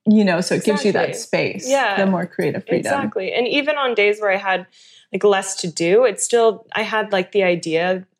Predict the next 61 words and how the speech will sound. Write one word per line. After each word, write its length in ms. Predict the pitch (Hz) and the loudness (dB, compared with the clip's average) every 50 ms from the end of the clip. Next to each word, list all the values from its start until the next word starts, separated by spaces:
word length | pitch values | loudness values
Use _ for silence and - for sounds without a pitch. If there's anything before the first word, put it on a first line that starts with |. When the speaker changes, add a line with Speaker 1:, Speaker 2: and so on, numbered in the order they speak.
| - | -2
Speaker 2:
I 40 | 226 | -2
just, 240 | 208 220 277 269 - | 0 0 -4 -2 0
like, 320 | 302 254 226 - - _ - | 0 0 0 -2 -8 _ -4
I 240 | - 226 240 240 196 - - | -2 -2 -2 -2 -4 -8 -2
realized 420 | 202 220 233 240 247 240 240 233 | 2 4 4 6 4 2 2 0
I 100 | 220 185 | 0 -2
have 260 | 185 - 185 170 175 | -2 -4 -6 -6 -6
to 80 | - 190 | -4 -6
have 100 | 185 160 | -6 -6
a 40 | 156 | -6
clear 420 | - - - - 180 165 151 135 151 | -8 -10 -8 -4 -2 0 0 0 -2
slate. 420 | - - - - 110 - - - | -4 -8 -6 -6 -6 -6 -4 -4
Like, 120 | - 196 | -4 -2
Speaker 1:
Yeah. 100 | - - | -2 -2
Speaker 2:
I 40 | 156 | -2
have 220 | 165 170 180 160 - | -4 -4 -8 -10 -8
to 80 | - - | -10 -12
have 80 | - - | -12 -12
a 40 | |
clear 220 | - _ - - - | -14 _ -12 -12 -12
slate. 320 | - - - - - - _ _ - - - - - - | -12 -12 -10 -12 -12 -12 _ _ -20 -20 -20 -20 -10 -6
And 100 | 151 180 | -4 -2
I 60 | 185 | -2
kept 280 | 175 - - 220 202 - | -4 -4 -4 -4 -4 -4
having 260 | 214 196 180 170 160 | -4 -4 -4 -4 -2
that 140 | 156 156 - | -4 -4 -2
urge 340 | - 156 160 160 160 160 - | 0 2 2 2 0 -2 -6
to 80 | - 165 | -8 -8
just, 300 | 165 165 - - - - | -10 -10 -12 -12 -12 -10
just, 320 | - 127 156 - - - _ _ _ _ _ | -10 -6 -6 -6 -6 -8 _ _ _ _ _
like, 300 | - 147 - - - _ _ | -6 -6 -6 -6 -10 _ _
play 340 | - 185 151 139 156 151 165 | -8 -6 -4 -4 -4 -4 -4
and 180 | 156 151 170 | -6 -10 -10
create 280 | - - 160 151 160 151 | -6 -4 -2 -2 -2 -4
and 80 | 151 156 | -6 -10
take 180 | 156 - - | -14 -14 -12
classes. 440 | _ - 185 190 190 - 185 175 165 | _ -6 -6 -4 -4 -4 -4 -4 -4
And 100 | 156 156 | -6 -8
I 60 | 151 | -8
just 160 | 143 143 - - | -10 -10 -10 -10
felt 100 | - - | -8 -8
like 120 | - 165 | -6 -6
I 20 | 165 | -4
didn't 160 | 160 160 - | -6 -6 -8
have 140 | 139 135 - | -10 -14 -12
space 500 | - - 107 139 185 247 254 - - - _ - - - - _ _ | -8 -6 -2 -2 -2 -2 -4 -8 -12 -16 _ -20 -20 -20 -20 _ _
to 100 | - 220 | -10 -6
do 160 | 190 185 180 | -4 -2 -2
that. 340 | 175 196 226 262 277 269 - | 0 0 -2 -2 -2 -4 -6
So 340 | - - 240 208 196 190 - - - _ - - - _ _ | -4 0 2 2 2 0 -2 -6 -16 _ -20 -20 -20 _ _
finally 200 | - 233 240 254 | -2 0 2 2
I 20 | 247 | 2
was 120 | 240 220 | 4 4
able 200 | 226 208 202 214 | 2 2 2 0
to 360 | 208 - 226 202 185 180 - - - _ | 0 2 4 4 4 4 2 0 -4 _
<laughs> 320 | 220 226 240 233 254 311 - _ _ _ _ _ _ _ - 190 - - | -4 -4 -2 -2 -4 -4 -6 _ _ _ _ _ _ _ -20 -14 -4 -2
bring 140 | 190 185 | 0 0
up 120 | 180 151 - | 0 0 -2
the 80 | 185 | -6
courage 320 | - - 165 156 160 - - | -2 0 0 0 0 0 0
to, 240 | - 208 165 - | 0 0 0 0